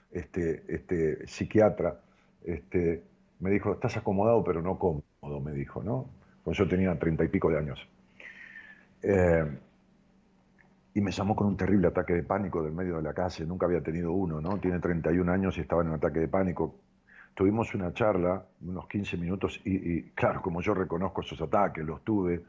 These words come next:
le bajó la, la angustia, la ansiedad, porque es un ataque de ansiedad aguda,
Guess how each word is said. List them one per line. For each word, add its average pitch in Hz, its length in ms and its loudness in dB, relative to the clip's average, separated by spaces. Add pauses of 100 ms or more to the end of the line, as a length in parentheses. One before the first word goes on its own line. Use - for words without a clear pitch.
(540)
le 85 140 0
bajó 95 680 2
la, 78 260 -10
la 73 100 -6
angustia, 87 500 -2
la 80 120 -4
ansiedad, 85 500 2
porque 85 160 -8
es - 80 -20
un 80 80 -14
ataque 85 280 -8
de 82 60 -8
ansiedad 87 340 -6
aguda, 92 340 -4